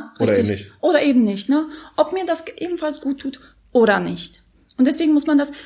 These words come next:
Speaker 2: kontinuierlich prüfen und nicht annehmen,
Speaker 1: Ja.
Speaker 2: dass das jetzt für immer so bleibt.
Speaker 1: Ach, verdammt.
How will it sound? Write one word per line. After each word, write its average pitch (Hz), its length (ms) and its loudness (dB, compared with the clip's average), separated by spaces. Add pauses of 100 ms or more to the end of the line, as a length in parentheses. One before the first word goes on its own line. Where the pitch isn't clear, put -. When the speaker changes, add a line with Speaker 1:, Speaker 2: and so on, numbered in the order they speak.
(140)
Speaker 2:
kontinuierlich 330 580 -2
prüfen 247 300 -4
und 262 140 2
nicht 285 220 2 (460)
annehmen, 175 680 -2 (420)
Speaker 1:
Ja. 120 200 0 (460)
Speaker 2:
dass 247 160 -2
das - 320 -2
jetzt 254 340 0
für 277 80 -6
immer 269 220 2
so 269 160 0
bleibt. 180 360 -6
Speaker 1:
Ach, - 100 -10
verdammt. - 560 -14